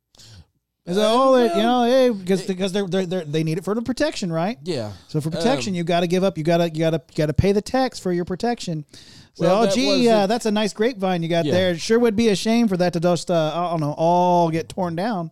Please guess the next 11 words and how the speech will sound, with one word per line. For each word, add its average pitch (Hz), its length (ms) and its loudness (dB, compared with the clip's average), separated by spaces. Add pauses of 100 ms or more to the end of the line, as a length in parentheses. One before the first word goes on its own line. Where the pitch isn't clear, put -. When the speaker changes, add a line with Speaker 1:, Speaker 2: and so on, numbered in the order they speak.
Speaker 2:
Exactly, 104 720 -8
exactly. 101 640 -6 (320)
Speaker 1:
"You 131 80 -20
gotta 143 140 -4
pay 160 160 0
me 175 100 0
that 180 260 -2
protection 233 460 -6
tax. 185 460 -12
Speaker 2:
Um, 95 400 -12
but 110 200 -4